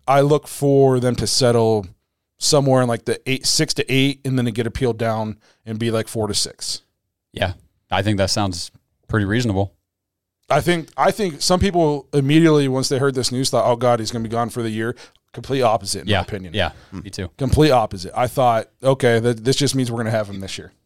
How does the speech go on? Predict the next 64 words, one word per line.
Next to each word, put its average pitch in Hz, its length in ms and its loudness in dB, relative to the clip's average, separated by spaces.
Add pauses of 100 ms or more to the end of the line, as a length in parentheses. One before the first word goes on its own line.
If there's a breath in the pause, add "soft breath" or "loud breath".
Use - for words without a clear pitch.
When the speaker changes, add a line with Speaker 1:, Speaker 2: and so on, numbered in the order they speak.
Speaker 2:
Yeah, 92 300 0
and, 117 240 2
you 139 100 2
know, 127 100 6
I 123 80 6
was 117 120 2
having 113 300 2
a 101 40 -4
little 110 200 0
bit 104 160 0
of, 107 120 -6
a - 20 -12
little 240 180 0
bit 160 140 0
of 113 80 -6
an 107 80 -4
argument 104 420 2
earlier 104 300 2
with 98 120 -2
somebody 98 360 0
about, 92 440 0
you 107 120 -4
know, 85 340 -2 (340)
whether 107 300 2
or 98 40 0
not 98 220 0
he's 101 220 -6 (420 soft breath)
guilty 101 600 0
of, 92 220 -2
of 95 160 -2
all 95 140 4
the 95 100 0
things 95 420 -4
and, 92 180 -8 (160)
and 101 120 -6
this 98 180 -2
and 98 100 -4
that. 92 240 0
And 87 220 -8 (400)
I 107 40 -10
said, 123 200 -4
"Well, 131 260 4
at 117 140 -8
this 196 140 -4
point, 175 240 0
there 117 160 0
is 104 100 -2
still, 139 280 0
like 104 140 -6
you 101 100 -8
said, 95 160 -6
no 104 200 0
evidence." - 500 -4 (340)
Speaker 1:
Zero. 120 300 0
Speaker 2:
There's 95 200 -4
zero 131 380 2
evidence 127 480 -2
that 101 220 2
anything 135 380 -2
that's 113 180 -2
been 101 500 -6
alleged 123 480 0
actually 95 360 -4
happened. 107 480 -2